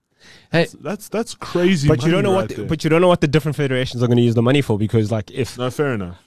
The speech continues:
Speaker 3: 'cause, like, if France win, they're gonna go, "Oh, split it amongst yourselves."
Speaker 1: Well, it's 'cause you,
Speaker 3: You
Speaker 1: you,
Speaker 3: know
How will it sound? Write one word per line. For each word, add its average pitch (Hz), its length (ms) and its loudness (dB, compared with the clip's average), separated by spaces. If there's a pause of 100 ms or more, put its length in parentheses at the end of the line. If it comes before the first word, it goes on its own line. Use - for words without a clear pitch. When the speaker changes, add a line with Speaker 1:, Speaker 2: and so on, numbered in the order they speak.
Speaker 3:
'cause, 143 220 0
like, 135 260 -6
if - 240 -8 (500)
France 185 360 2
win, 131 100 2
they're 110 100 0
gonna 113 160 -2
go, 113 120 0
"Oh, 120 100 2
split 117 340 -2
it 110 40 2
amongst 104 280 0
yourselves." - 440 -8 (320)
Speaker 1:
Well, 208 160 -2
it's 175 100 -8
'cause 165 300 -2
you, 156 180 -6
Speaker 3:
You 117 80 -6
Speaker 1:
you, 123 60 0
Speaker 3:
know - 60 2